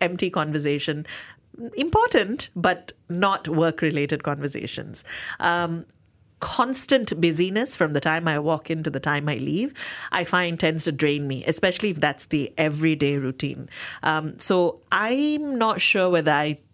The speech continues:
I'm completely behind the busy work days are the best. I think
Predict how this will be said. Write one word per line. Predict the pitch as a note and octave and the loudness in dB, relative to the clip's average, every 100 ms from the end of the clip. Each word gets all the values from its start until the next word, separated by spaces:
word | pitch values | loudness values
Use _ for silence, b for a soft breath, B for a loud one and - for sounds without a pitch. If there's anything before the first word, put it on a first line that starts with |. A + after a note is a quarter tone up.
| - | -4
I'm | D#3 D#3+ | -2 -4
completely | D#3 E3 D#3 E3+ - E3 | -2 -2 0 -2 0 0
behind | D3+ D3 D3+ D3+ D3 | 0 0 -2 -2 0
the | D3 D3 B B B | 0 -2 B B B
busy | D#3+ D#3+ F3+ | 2 4 4
work | D#3 D#3 D3 | 4 2 2
days | D#3+ D3+ | 0 2
are | C#3+ | 0
the | D3 | 0
best. | D3 D#3 D4 F#3 | 0 0 2 0
I | D3 | 2
think | F3 E3 - | 0 -2 -8